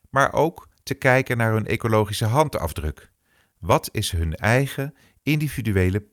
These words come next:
positieve invloed op gezondheid, luchtkwaliteit en milieu? Het effect van zonnepanelen thuis op de C O twee reductie valt,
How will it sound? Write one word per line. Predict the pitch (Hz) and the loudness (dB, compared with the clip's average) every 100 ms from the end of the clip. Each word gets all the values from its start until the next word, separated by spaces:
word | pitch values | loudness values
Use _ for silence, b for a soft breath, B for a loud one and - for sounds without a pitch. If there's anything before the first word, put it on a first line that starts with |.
| _ | _
positieve | - 165 165 - - 113 - - | 0 2 2 -4 -4 -6 -6 -4
invloed | 87 82 - 117 - - | -4 -4 -6 -8 -8 -10
op | 92 | -10
gezondheid, | - 87 - - 123 120 127 - _ b b b - | -8 -8 -2 -2 -2 -2 -4 -6 _ b b b -4
luchtkwaliteit | 82 101 - 120 113 104 107 104 - - | 0 0 0 -2 -2 -2 -2 -2 -6 -14
en | - 82 | -6 -4
milieu? | 87 135 175 127 73 76 _ _ _ _ _ _ _ _ _ _ _ _ _ _ _ | -2 -2 -2 -2 -4 -8 _ _ _ _ _ _ _ _ _ _ _ _ _ _ _
Het | 110 104 | 0 2
effect | 107 - 143 - | 0 0 -2 -2
van | 107 95 | -4 -2
zonnepanelen | 87 135 131 - 98 92 90 85 | 2 2 2 2 4 4 2 2
thuis | - 113 90 - | 2 4 4 0
op | - 90 | -6 -6
de | 95 | -4
C | 85 107 90 | 0 2 2
O | 80 | 2
twee | 113 120 | 2 2
reductie | 90 78 78 - 101 101 | 2 0 0 -4 -6 -4
valt, | - 104 85 - | 2 4 4 -4